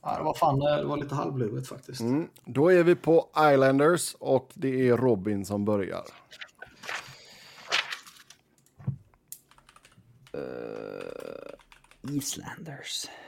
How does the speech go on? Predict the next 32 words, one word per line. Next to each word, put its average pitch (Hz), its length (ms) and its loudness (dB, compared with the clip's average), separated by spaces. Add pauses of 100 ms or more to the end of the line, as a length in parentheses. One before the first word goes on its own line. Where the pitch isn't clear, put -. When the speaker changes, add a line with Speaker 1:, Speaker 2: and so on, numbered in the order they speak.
(480)
Speaker 3:
Det - 80 -4
här - 360 -4
är - 40 -14
jobbigt. - 520 -18 (600)
För 113 100 -12
här 113 160 -4
har 69 80 -4
Niklas 92 380 -6
övertag 90 640 -10
med 98 100 -8
Speaker 2:
Mm. 98 120 -2
Speaker 3:
sin 80 80 -8
ålder. - 380 -10 (2250)
Eh, 117 1080 2 (460)
Speaker 1:
Så 127 220 -6
gammal 120 280 -4
är 135 80 -8
jag 135 100 -10
inte. - 160 -16 (2250)
Speaker 2:
Ska - 160 -4
vi 139 100 6
se. 123 300 8
Speaker 3:
Nej, 110 100 0
Speaker 2:
Här 156 240 12
Speaker 3:
men 123 80 0
Speaker 2:
ska 123 100 4
Speaker 3:
du - 80 8
Speaker 2:
man 147 180 8
ha 143 100 10
gjort 143 440 6 (120)
femhundrafyrtiotvå 131 1200 2
poäng. 123 360 0